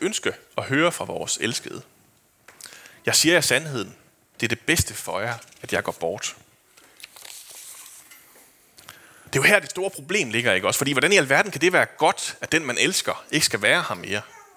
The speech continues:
Hvordan kan man oven i købet have den frækhed at påstå, at det er af det gode? Og siden har vi andre jo også gået og tænkt det samme, ikke også? Det ville altså være nemmere, hvis Jesus, han bare kunne gå rundt fysisk iblandt os her i bygningen, og ikke lige,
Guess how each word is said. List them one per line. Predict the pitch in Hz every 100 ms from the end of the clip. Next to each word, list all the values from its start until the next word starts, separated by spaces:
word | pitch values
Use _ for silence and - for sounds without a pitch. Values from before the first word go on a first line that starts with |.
| _ _ - -
Hvordan | - 143
kan | 185
man | 151 131
oven | 180
i |
købet | 180 156
have | 143
den | 175
frækhed | - 156 - 107
at |
påstå, | - - 180 123 104
at | -
det | 101 -
er | 104
af | - - 160
det | 160
gode? | - 135 165 190 - _ _ _ _ _ - - - - - - - - _ _ -
Og |
siden | - 247
har | 165
vi |
andre | 117 220
jo | 139 117
også | 220
gået | - 147
og | 135
tænkt | - 135
det | 98
samme, | 113 110 135
ikke | 98
også? | 98 110 -
Det | 127
ville | 143 208
altså | 156
være | 131 120
nemmere, | 120 156 196 110
hvis | 98 95 -
Jesus, | 135 139 127
han | 143
bare | 143 147
kunne | 131
gå | 113
rundt | 170 -
fysisk | - 185 156 117 110
iblandt | 104 151 143
os | 87
her | 143
i | 120
bygningen, | - 185 110 101 92
og | 113
ikke | 156
lige, | 156 170 180 -